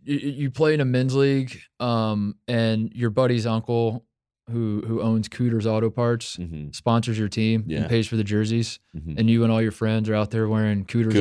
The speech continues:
Speaker 2: Cooters.
Speaker 1: Cooter's Auto Parts.
Speaker 2: Yeah. Let's go, Coot.
Speaker 1: Um,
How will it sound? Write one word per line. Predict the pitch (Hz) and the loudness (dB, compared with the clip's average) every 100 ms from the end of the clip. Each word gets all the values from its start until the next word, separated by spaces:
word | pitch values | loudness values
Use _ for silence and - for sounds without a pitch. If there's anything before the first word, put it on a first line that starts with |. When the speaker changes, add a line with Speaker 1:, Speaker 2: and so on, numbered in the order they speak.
| 104 | 4
Speaker 2:
Cooters. | 110 - | 2 -4
Speaker 1:
Cooter's | - 143 139 139 | 2 4 6 6
Auto | 135 139 | 4 4
Parts. | 123 139 143 143 | 2 2 2 -2
Speaker 2:
Yeah. | 67 - - _ | -6 -8 -14 _
Let's | - | 2
go, | 104 | 2
Coot. | - 131 | 6 6
Speaker 1:
Um, | 131 127 123 113 | 6 4 2 -2